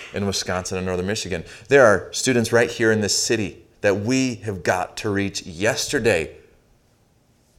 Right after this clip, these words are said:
It is a fact that Jesus is coming back.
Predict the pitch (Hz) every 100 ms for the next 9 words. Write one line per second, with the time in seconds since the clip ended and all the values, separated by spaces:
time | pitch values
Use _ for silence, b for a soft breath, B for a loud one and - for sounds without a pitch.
0 | _ _ _ _ - 131 180 147 - 120
1 | - 131 151 139 117 98 135 117 110 127
2 | - 120 107 95 107 82 - -